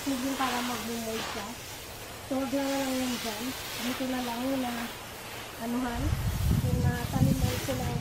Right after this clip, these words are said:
seed. So, dito tayo maglalagay ng seed sa ganito. Imo-moist natin siya. Ayan.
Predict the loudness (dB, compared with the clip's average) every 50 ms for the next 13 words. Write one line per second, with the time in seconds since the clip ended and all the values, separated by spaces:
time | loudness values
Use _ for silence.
0 | 0 0 0 0 0 2 2 4 4 2 2 2 2 4 4 4 4 2 0 -4
1 | -6 -8 -8 -8 -10 -10 -8 -8 -8 -6 -6 -2 -2 0 2 4 4 4 4 2
2 | 0 -2 -2 -2 -2 -2 -2 -4 -4 -4 -4 -4 -4 -4 -4 -4 0 2 4 6
3 | 6 6 4 4 2 0 -2 2 4 4 6 6 4 4 2 -2 -6 -8 -6 -6
4 | -6 -6 -6 -6 -6 -4 -4 -4 -4 -4 -4 -2 -2 -4 -2 0 0 0 0 0
5 | -2 -4 -4 -4 -4 -6 -6 -6 -4 -4 -4 -4 -4 -4 -4 -4 -4 -4 -6 -6
6 | -6 -6 -6 -6 -6 -6 -6 -6 -6 -6 -4 -4 -2 0 2 2 2 4 4 6
7 | 6 6 4 4 2 0 2 2 0 0 0 -2 -2 0 0 0 2 2 2 0
8 | 0 -2 -2 -2 -2 -2 -2 -2 -2 -2 -2 -2 -2 -2 -2 -2 -2 -2 -2 0
9 | 0 0 0 0 0 0 0 0 -2 -2 -2 -2